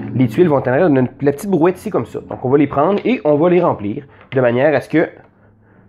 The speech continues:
tous les espaces soient remplis. Si jamais il manque moins de trois tuiles, donc exemple, il en manquerait deux,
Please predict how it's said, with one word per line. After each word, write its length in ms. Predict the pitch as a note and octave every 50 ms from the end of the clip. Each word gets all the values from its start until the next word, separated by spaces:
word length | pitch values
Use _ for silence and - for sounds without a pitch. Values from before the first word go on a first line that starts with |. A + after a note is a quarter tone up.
| _ -
tous 80 | - A#3+
les 180 | A#3 G#3+ D#3+ D3
espaces 420 | C#3+ C#3 - D#3 D#3+ E3+ E3+ - -
soient 240 | - - A3 A3
remplis. 400 | G#3 F3 C3+ A#2 - - - - - _ _ _ _ _ - - - - - - - _
Si 320 | - - - - - D4+ C4+
jamais 380 | A3+ F#3+ E3+ D#3+ E3+ G#3 G#3+ -
il 80 | C#3
manque 400 | C3+ C3 C3 C#3+ D3+ D3+ - - - - - _ _ _ _ _ _ _ _ _
moins 320 | - C3 D3 F3 A3 B3+
de 100 | A3 C#3+
trois 280 | C3 - - C3 A2+ G#2
tuiles, 240 | - - G#2 G#2 G2+
donc 160 | A2+ A2+ -
exemple, 240 | G#3 F#3+ C#4 C#4+ -
il 60 | G#3
en 40 | F#3
manquerait 300 | G3 F#3+ F#3+ - C#3+ C3+
deux, 180 | A2 A2 -